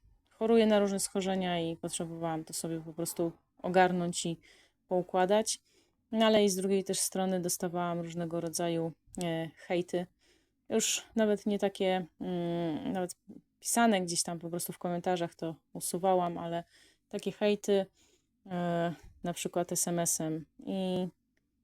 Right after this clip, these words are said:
gdzieś tam w którymś momencie po prostu zwątpiłam, czy, no, nie wiem, czy w ogóle warto robić, e, to, co robię, czy, czy w ogóle to ma jakikolwiek sens.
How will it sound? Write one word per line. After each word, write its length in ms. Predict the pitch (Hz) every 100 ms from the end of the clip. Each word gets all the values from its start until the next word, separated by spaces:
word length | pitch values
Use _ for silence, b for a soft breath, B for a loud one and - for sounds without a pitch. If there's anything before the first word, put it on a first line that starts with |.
| _
gdzieś 240 | 311 285 285
tam 140 | 269
w 40 | 240
którymś 280 | - 233
momencie 280 | - 208 208
po 60 | 190
prostu 320 | 185 185 190
zwątpiłam, 840 | 175 165 180 - - 180 175 170
czy, 400 | 170 - 165 160 160 _ _ _ _ _ _ _ -
no, 120 | 311 254 - _ -
nie 140 | 233
wiem, 180 | 175 170
czy 120 | -
w 60 | 185
ogóle 280 | 185 185 170
warto 440 | 185 185 - 180 - _ _ _ _ -
robić, 540 | 190 170 170 - -
e, 240 | 175 160 175 _ _ _
to, 100 | -
co 180 | 185 196
robię, 260 | 185 165 160
czy, 160 | -
czy 160 | 165 170
w 60 | 160
ogóle 220 | 165 165
to 100 | 170
ma 140 | 165
jakikolwiek 600 | 160 - - 165 160 160
sens. 500 | - 175 175 185 -